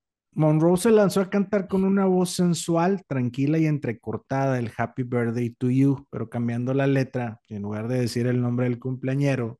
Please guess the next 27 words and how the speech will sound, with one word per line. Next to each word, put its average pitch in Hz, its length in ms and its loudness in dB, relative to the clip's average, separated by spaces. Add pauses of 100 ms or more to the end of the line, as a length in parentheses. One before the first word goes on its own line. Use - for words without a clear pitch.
(380)
utilizó 127 540 0
el 127 80 2
Mister 127 500 -2
President 135 640 -2
mientras 107 340 -8
iba 123 140 -2
ganando 123 320 -2
fuerza 113 380 -6
con 127 180 -4
el 113 120 -2
aliento 104 380 -8
de 113 60 -4
la 113 100 -4
audiencia, 123 500 -4
güey. - 140 -16 (1800)
Antes 151 280 2
de 208 80 6
encajar 185 280 4
la 196 100 4
canción 185 360 4
con 180 140 4
un 180 100 2
pequeño 180 300 2
fragmento 151 500 2
de 170 60 4
la 160 120 0
canción 143 600 -2